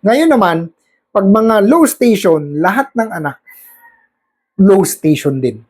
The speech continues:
Bihira ka makakuha ng medium, medium to low station. Kaya, kumbaga, ang mababang manok, kung nagko-commercial ka,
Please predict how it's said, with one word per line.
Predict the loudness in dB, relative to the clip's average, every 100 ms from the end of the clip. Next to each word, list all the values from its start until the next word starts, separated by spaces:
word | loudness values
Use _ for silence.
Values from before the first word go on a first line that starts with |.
| _ _ _ _
Bihira | 0 4 4 2 0
ka | 0
makakuha | 0 0 0 0
ng | 0
medium, | -4 -2 -4
medium | -4 -4 -4 -2
to |
low | 0 0
station. | -2 -8 -10 -10 -4
Kaya, | -4
kumbaga, | -2 -2 -2 -2 -8 _ _ _ _ _
ang | -2 0
mababang | 2 2 2 0
manok, | -2 -4 -6 -12
kung | -8 -4
nagko-commercial | -2 -2 -2 -2 -2 -2
ka, | -4 -4